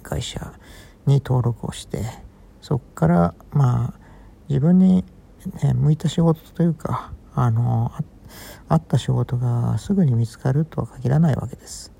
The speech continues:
ね、そういう時にね、あの、やっぱ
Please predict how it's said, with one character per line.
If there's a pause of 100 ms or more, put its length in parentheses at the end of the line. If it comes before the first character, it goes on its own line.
(920)
ね、
そ
う
い
う
時
に
ね、 (100)
あ
の、 (640)
や
っ
ぱ